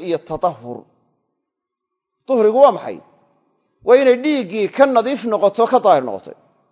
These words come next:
Tatahhurkuna waa inay iska daahir yeelayso, ka maydhanayso.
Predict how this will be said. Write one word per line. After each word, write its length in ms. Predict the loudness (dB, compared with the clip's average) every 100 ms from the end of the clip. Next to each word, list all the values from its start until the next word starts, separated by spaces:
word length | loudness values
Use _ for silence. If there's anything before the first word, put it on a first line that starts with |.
| _ _ _ _ _ _ _ _ _ _ -2
Tatahhurkuna 680 | 4 6 6 4 2 2 4
waa 160 | 4 4
inay 200 | 4 2 -4 -14
iska 260 | -2 0 4
daahir 340 | 6 6 4
yeelayso, 520 | 4 6 6 2 -2 0
ka 180 | 2
maydhanayso. 800 | 2 0 0 2 2 -2 -8 -20